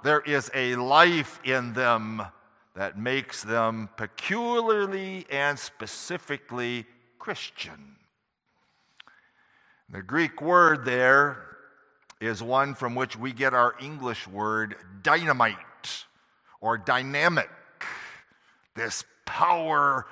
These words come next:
within. "I can do all things." I can do all things. Notice with me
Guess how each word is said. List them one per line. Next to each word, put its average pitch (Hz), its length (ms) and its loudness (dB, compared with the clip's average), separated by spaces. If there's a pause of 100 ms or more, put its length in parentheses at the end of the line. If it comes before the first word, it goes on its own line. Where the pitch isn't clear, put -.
(120)
within. 123 1200 -6 (1500)
"I 127 800 2
can 92 320 -12
do 107 680 -6 (1000)
all 95 280 -2
things." 107 340 -8 (2000)
I 101 340 -6
can 98 180 -16
do 104 240 -10
all 101 200 -2
things. 90 800 -14
Notice 175 320 4
with 175 120 -2
me 170 300 -4